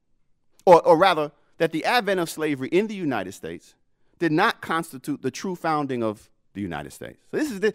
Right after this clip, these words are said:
this is the hang up on the sixteen nineteen Project. And all the sixteen nineteen Project, if you can do some math,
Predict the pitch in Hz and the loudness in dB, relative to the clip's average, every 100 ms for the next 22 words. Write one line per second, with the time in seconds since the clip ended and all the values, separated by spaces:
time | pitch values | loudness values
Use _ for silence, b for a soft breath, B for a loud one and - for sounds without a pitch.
0 | - 320 226 196 185 165 151 127 156 151 | -2 -2 0 0 0 -2 -4 -6 -8 -8
1 | 127 120 110 90 82 - - _ _ _ | -8 -8 -10 -10 -10 -12 -20 _ _ _
2 | _ _ _ _ _ _ _ _ _ _ | _ _ _ _ _ _ _ _ _ _
3 | _ _ _ _ _ _ _ _ _ _ | _ _ _ _ _ _ _ _ _ _
4 | _ _ _ _ _ _ _ _ _ 196 | _ _ _ _ _ _ _ _ _ 6
5 | 285 240 233 226 180 190 165 175 151 117 | 8 6 2 -2 0 2 0 0 0 -2
6 | - _ 147 185 147 180 110 143 110 92 | -12 _ -8 -4 -4 -2 -2 -2 -2 -6